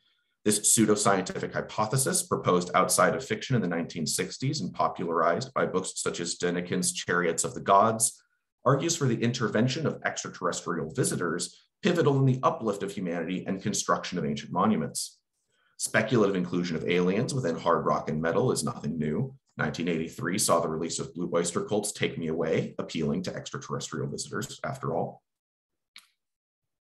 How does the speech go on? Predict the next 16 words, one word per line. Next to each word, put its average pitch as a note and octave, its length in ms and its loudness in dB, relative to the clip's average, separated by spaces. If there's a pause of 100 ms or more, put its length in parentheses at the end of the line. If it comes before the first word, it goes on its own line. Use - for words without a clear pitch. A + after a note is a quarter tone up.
(200)
Mettels' F#3+ 280 8
intersection C3 640 4
of G#2+ 80 2
Prometheus G#2+ 580 2
as G2 160 -2
a F#2 80 0
vehicle F#2+ 340 2
for - 180 -2
inspiration, E3 840 0
scientific - 580 2
advancement, F2 600 0
and G2 80 0
perhaps F#2+ 460 0
even F#2 280 -2
extraterrestrial F2 880 -2
influence E2+ 640 -2